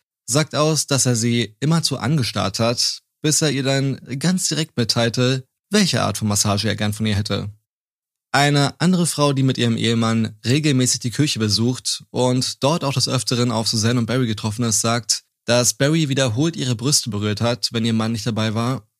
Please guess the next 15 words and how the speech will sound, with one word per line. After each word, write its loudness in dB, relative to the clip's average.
und -2
es 2
so 0
aussehen -2
lassen -2
wollte, -2
als -2
wäre 0
es -4
ein -6
Versehen. -2
Dann 4
nach 2
Suzannes 2
Verschwinden -2